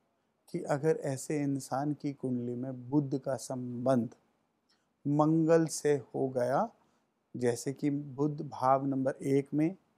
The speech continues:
सात में, आठ में, बारह में, या फिर इसने अपनी कैसी भी बेवकूफ़ी से मंगल को बुध के साथ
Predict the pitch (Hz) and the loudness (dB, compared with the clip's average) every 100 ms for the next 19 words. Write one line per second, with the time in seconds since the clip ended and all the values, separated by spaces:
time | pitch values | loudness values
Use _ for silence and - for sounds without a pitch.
0 | _ _ - - 131 131 131 139 143 143 | _ _ -18 -4 0 0 0 -4 -4 -6
1 | _ _ 127 127 127 135 143 156 147 123 | _ _ -2 -2 -4 -8 -6 -8 -10 -4
2 | 120 123 123 123 185 - _ _ _ _ | 0 0 -2 -4 -8 -12 _ _ _ _
3 | _ _ _ _ _ _ _ _ _ _ | _ _ _ _ _ _ _ _ _ _
4 | _ _ _ _ 147 185 240 247 240 254 | _ _ _ _ 6 10 10 10 6 6
5 | 254 _ _ _ _ _ _ 180 170 196 | 0 _ _ _ _ _ _ -2 -2 0
6 | 202 196 - 160 - 175 180 - 147 143 | 0 0 -4 -4 0 0 0 0 0 0
7 | 185 175 165 135 143 - - 135 - 127 | -2 0 0 2 2 0 -6 -6 -4 -8
8 | - 208 185 131 135 135 160 180 - 147 | -2 -2 0 0 0 2 2 2 2 2
9 | 180 135 147 139 131 127 - 127 151 | 2 2 0 0 -4 -6 -4 -2 -2